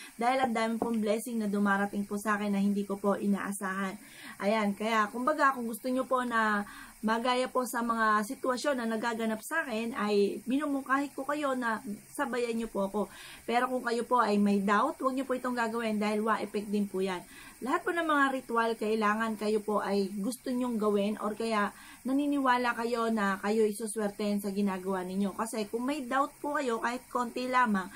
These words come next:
alinlangan, eh huwag nyo po itong gagawin dahil wa effect din po yan. Kasi ako ay naniniwala sa mga ritual, kagaya sabi ko nga po sa inyo, ay thirteen years ago, eh, ako po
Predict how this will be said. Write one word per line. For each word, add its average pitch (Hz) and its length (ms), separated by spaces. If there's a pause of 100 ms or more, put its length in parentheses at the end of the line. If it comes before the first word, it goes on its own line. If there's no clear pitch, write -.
(260)
alinlangan, 247 920
eh 247 120
huwag 302 240
nyo 311 80
po - 160
itong 269 160
gagawin 220 560
dahil 208 480 (240)
wa 233 160
effect 220 240
din 208 240
po 185 160
yan. 190 200 (360)
Kasi 226 240
ako 240 320
ay 214 80
naniniwala 214 720
sa 208 240
mga 202 400 (400)
ritual, 254 560
kagaya 226 240
sabi 220 320
ko 220 80
nga 208 160
po 208 80
sa 208 80
inyo, 269 480
ay 208 240 (380)
thirteen 285 560
years 262 320
ago, 226 320
eh, 208 80
ako 208 240
po 254 80